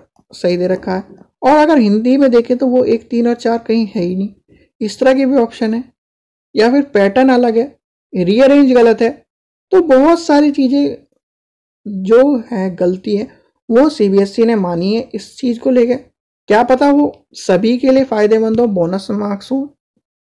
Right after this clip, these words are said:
यानी कि bonus marks के तौर पर सभी के लिए, सभी को मिले वो marks।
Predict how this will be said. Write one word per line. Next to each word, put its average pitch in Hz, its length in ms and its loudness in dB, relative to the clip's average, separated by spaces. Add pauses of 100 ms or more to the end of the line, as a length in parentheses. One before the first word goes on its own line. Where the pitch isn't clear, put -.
(240)
यानी 170 360 -4
कि 202 160 -4
bonus 175 440 -2
marks 196 300 -6
के - 160 -6
तौर 190 260 0
पर 202 160 -4
सभी 190 260 -4
के 202 120 -4
लिए, 208 240 -4 (360)
सभी 185 320 2
को 233 120 2
मिले 240 260 4
वो 240 100 2
marks। 233 340 -4